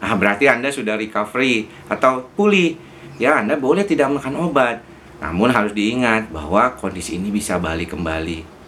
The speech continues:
Apa baliknya? Kemarin ada pasien yang sudah lima tahun tidak makan obat, datang kembali karena ada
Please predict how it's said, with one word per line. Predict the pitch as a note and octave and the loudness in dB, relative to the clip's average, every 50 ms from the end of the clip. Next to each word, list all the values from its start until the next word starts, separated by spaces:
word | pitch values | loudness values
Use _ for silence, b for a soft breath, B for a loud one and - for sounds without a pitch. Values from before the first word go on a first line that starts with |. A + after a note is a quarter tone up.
| - - - - - - C3 | -20 -20 -20 -20 -14 -14 -2
Apa | - - D#3 | 0 0 2
baliknya? | D3 B2 A2+ A#2 B2 B2+ - B2 A2 G#2+ G#2+ B B B B B B B - | 4 2 2 0 -2 -4 -6 -6 -6 -6 -6 B B B B B B B -8
Kemarin | - - G2 A2 A2 C3 C#3 B2 | -4 0 2 2 2 2 0 0
ada | A2+ A#2 A2+ | 0 0 0
pasien | - G2+ G#2+ - B2+ B2+ A#2+ | 0 -2 -2 -2 -2 -4 -4
yang | A2 | -6
sudah | - A#2+ A#2+ | -6 0 2
lima | B2 B2 B2+ A#2+ A#2 A2+ - | 2 2 2 0 -4 -2 0
tahun | C3 C#3+ C#3+ | 0 0 2
tidak | B2+ A2+ G#2+ | 2 0 0
makan | G#2 G#2 G2+ - G#2+ - G2 | -2 -2 -4 -6 -4 -4 -2
obat, | G#2+ B2+ B2 A2+ G#2+ - - - - | -2 0 -2 -2 -2 -6 -10 -18 -14
datang | - - - - - B2 A#2 A#2+ | -12 -12 -12 -6 -2 -2 -2 0
kembali | A2 - A2+ G#2+ G2 G2 A2 B2+ | 0 2 2 2 2 2 0 -2
karena | B2 - F2 F2 G2+ G#2 F2 E2 | -4 -4 -4 -2 0 0 0 0
ada | E2+ F2+ F#2 G#2 B | 2 2 0 0 B